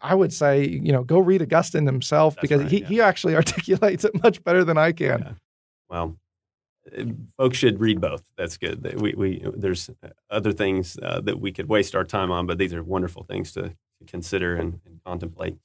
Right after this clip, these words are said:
Speaker 2: Um, well, let's shift gears a little bit here and, and discuss, um,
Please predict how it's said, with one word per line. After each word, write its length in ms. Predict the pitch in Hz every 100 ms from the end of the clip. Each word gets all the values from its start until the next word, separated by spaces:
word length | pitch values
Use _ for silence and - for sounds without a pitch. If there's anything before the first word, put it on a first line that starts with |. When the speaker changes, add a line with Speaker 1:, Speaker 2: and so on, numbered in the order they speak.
| _ _ _ -
Speaker 2:
Um, 280 | 101 104 -
well, 180 | 143 151
let's 160 | 185
shift 280 | - 254 -
gears 260 | 143 143 135
a 60 |
little 200 | 127 120
bit 200 | 107 110
here 400 | 101 104 101 113 -
and, 280 | 98 95 95
and 180 | 98 92
discuss, 640 | 90 - 117 101 95 - -
um, 460 | 98 90 82 85